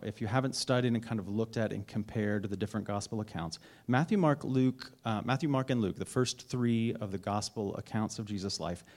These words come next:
are very, very similar. So they have mostly the same stories and a lot of the same words, um, that Jesus,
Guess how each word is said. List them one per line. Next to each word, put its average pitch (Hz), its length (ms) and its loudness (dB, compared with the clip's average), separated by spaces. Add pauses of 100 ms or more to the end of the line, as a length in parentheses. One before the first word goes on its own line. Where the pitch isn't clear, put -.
(280)
are 127 200 6
very, 135 720 2
very 104 600 -2
similar. - 600 -4 (420)
So - 180 2
they 135 180 8
have 131 400 4
mostly 143 580 6
the 135 100 0
same 120 400 0
stories 135 960 0
and 104 340 -2
a - 120 -4
lot 107 280 0
of 113 120 -4
the 117 60 -2
same 110 380 -2
words, 113 680 -2 (100)
um, 107 460 2 (160)
that 107 240 0
Jesus, 107 680 -2